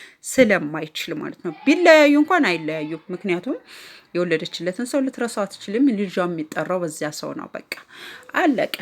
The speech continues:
ያንን መፋቅም አትችልም። በቃ እሱም ቢሆን ማለት ነው። ስለዚህ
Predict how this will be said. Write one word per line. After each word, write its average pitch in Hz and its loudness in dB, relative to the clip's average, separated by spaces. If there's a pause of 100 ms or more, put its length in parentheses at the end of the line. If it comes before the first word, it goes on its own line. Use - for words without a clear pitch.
ያንን 190 2
መፋቅም 240 0 (440)
አትችልም። 180 -2 (840)
በቃ 269 2 (260)
እሱም 247 4
ቢሆን 175 2
ማለት 156 -4
ነው። 180 -10
ስለዚህ 294 2